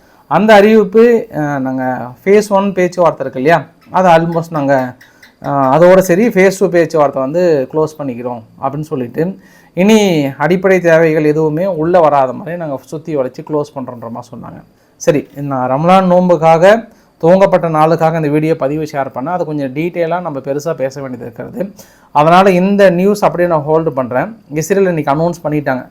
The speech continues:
ஃபேஸ் டூ பேச்சுவார்த்தையை நாங்க அவ்வளவுதான், அஹ், அந்த சாப்டர் க்ளோஸ் ஆயிடுச்சு. அமெரிக்கானுடைய அறிவுறுத்தின் பேர்ல எங்களுக்கு அமெரிக்கா பின்புலமாக இருக்கிறது என்ற ஒரு வார்த்தையும் சொல்லியிருக்காங்க. சரி, என்ன விதமான அறிவிப்புகள் அடுத்தடுத்து அங்க என்ன நடந்ததுன்றதை நம்ம அடுத்து பார்க்கலாம். இப்ப நேரா நம்ம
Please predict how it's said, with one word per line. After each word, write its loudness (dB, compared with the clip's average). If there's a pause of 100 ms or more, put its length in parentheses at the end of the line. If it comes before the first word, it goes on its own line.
(400)
ஃபேஸ் 4
டூ 2
பேச்சுவார்த்தையை 0
நாங்க -2
அவ்வளவுதான், 0 (400)
அஹ், -10
அந்த -6
சாப்டர் 0
க்ளோஸ் 0
ஆயிடுச்சு. -2 (420)
அமெரிக்கானுடைய 2
அறிவுறுத்தின் 0
பேர்ல 0
எங்களுக்கு -2
அமெரிக்கா -2
பின்புலமாக -4
இருக்கிறது -6
என்ற -4
ஒரு 0
வார்த்தையும் -2
சொல்லியிருக்காங்க. -10 (300)
சரி, 2
என்ன 4
விதமான 2
அறிவிப்புகள் 0
அடுத்தடுத்து 0
அங்க -2
என்ன -4
நடந்ததுன்றதை -6
நம்ம -6
அடுத்து -8
பார்க்கலாம். -10
இப்ப -12
நேரா -6
நம்ம -8